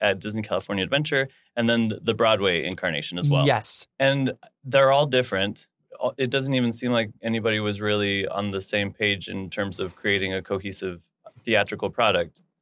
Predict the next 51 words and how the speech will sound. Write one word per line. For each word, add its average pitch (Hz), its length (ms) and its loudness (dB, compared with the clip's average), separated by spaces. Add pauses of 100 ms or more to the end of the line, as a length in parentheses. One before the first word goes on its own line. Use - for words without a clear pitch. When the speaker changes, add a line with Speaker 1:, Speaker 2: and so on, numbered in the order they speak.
(140)
Speaker 2:
Like 143 200 2
the 139 100 4
brand 113 380 4
of 107 180 0
the 113 60 0
show, 110 200 2
what 110 220 2
it - 140 -4
looks 104 220 -2
like 90 200 -2
on 92 80 0
stage. 196 120 4
Speaker 1:
Yeah, 107 320 4
yeah. 107 340 2 (200)
Speaker 2:
Yeah. 127 760 2 (720)
I 131 80 2
guess 131 240 2
so. 98 280 0
I 131 60 4
mean, 151 140 8
they 156 60 6
all 143 200 2
had 143 180 2
different 127 340 -2
creative 107 360 0
people. - 380 -4
Speaker 1:
Exactly. 156 440 4
I 107 140 8
guess 139 160 4
that's 107 220 2
my 95 100 0
point. - 400 -6
Speaker 2:
<clears throat> - 20 -4
So 160 200 6
they 151 140 4
could 160 140 2
all 135 140 4
interpret 131 400 2
it 107 60 2
how 113 160 0
they 113 80 0
wanted 113 280 0
to. 107 140 0
But, 123 200 0
you 165 100 2
know, 107 160 4
it's, 110 180 -2
you 123 100 0
have 104 160 -2
to 110 80 -6
tell 95 280 -4